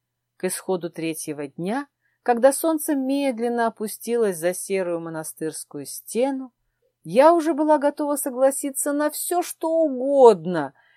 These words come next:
лишь бы прекратить это унылое монашеское существование.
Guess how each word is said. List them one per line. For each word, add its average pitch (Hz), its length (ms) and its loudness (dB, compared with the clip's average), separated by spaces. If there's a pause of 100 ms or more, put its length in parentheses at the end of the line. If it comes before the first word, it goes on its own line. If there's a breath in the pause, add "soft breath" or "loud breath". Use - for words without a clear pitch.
(100)
лишь 240 240 -2
бы 233 140 0
прекратить 277 1000 -2
это 196 220 -2
унылое 226 800 0 (180)
монашеское 185 960 -4
существование. 151 1200 -8